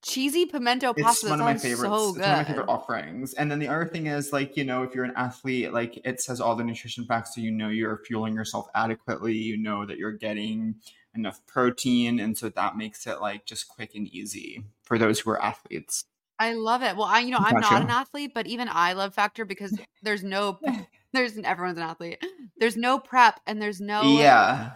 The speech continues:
Speaker 1: mess. There's just meals.
Speaker 2: It's so easy, and there's just, like, so many options you can choose from. Like, sometimes I throw in extra meals 'cause there's so many ones that look good, but then sometimes I'm like, "This is now too many, I won't be able to eat this many."
Speaker 1: Mm-hmm.
Speaker 2: So I get almost, I almost lament that there's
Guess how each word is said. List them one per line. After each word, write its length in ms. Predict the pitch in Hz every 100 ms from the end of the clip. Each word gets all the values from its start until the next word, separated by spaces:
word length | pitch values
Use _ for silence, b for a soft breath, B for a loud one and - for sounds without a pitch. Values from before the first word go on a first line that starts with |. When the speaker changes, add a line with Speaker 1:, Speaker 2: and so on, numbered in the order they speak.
| -
Speaker 1:
mess. 720 | 247 349 - 196 - - - _ -
There's 200 | 240 233
just 240 | 247 240
meals. 640 | 226 311 190 104 139 - _ _ _
Speaker 2:
It's 120 | 120
so 100 | 151
easy, 160 | 147 147
and 100 | 143
there's 140 | 143
just, 160 | 147 -
like, 140 | -
so 200 | - 135
many 380 | 131 127 127 123
options 800 | - 113 113 - 101 101 107 -
you 100 | 113
can 160 | - 110
choose 300 | - 104 -
from. 300 | 127 127 120
Like, 260 | 107 107
sometimes 320 | - 151 160
I 60 | 156
throw 180 | 143 127
in 80 | 113
extra 260 | 107 -
meals 220 | 120 123
'cause 160 | 120 113
there's 160 | 117 -
so 100 | 110
many 460 | 107 107 104 95 - 104
ones 260 | 104 107
that 160 | 107 -
look 180 | 107 -
good, 460 | 101 95 120 123
but 160 | - -
then 120 | 117
sometimes 260 | 113 117 110
I'm 60 |
like, 120 | 113 107
"This 160 | 110
is 120 | 117
now 160 | 120 113
too 140 | -
many, 120 | 110 110
I 60 |
won't 100 | 110
be 60 | 113
able 100 | 107
to 100 | 104
eat 120 | -
this 120 | 107
many." 280 | 123 127 135
Speaker 1:
Mm-hmm. 80 | 135
Speaker 2:
So 360 | 117 107 104 -
I 80 | 107
get 240 | 110 - -
almost, 420 | 123 123 120 - -
I 80 |
almost 320 | 120 135 123 117
lament 500 | 120 101 104 101 -
that 140 | 104 -
there's 200 | 107